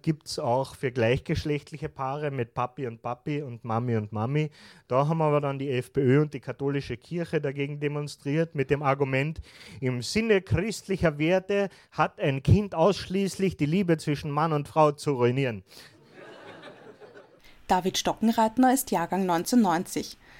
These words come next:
Speaker 2: Er hat gelocktes, dunkles Haar, das er kurz geschnitten trägt. Er hat eine Brille und einen Dreitagebart. Stockenreitner ist zwei Monate zu früh zur Welt gekommen. Auf seiner Website beschreibt er die Behinderung so:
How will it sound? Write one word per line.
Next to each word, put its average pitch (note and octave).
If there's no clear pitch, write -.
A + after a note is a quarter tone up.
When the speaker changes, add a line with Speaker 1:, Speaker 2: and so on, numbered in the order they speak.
Speaker 2:
Er G#3+
hat B3+
gelocktes, F3+
dunkles G3+
Haar, D#3
das -
er -
kurz -
geschnitten -
trägt. -
Er A3
hat A#3
eine C#4+
Brille G3
und A#3+
einen B3+
Dreitagebart. G3
Stockenreitner G3+
ist -
zwei B3
Monate A#3
zu C4
früh G3+
zur G3
Welt E3
gekommen. E3+
Auf G3
seiner F#3+
Website B3
beschreibt A#3
er A3+
die B3
Behinderung A#3
so: -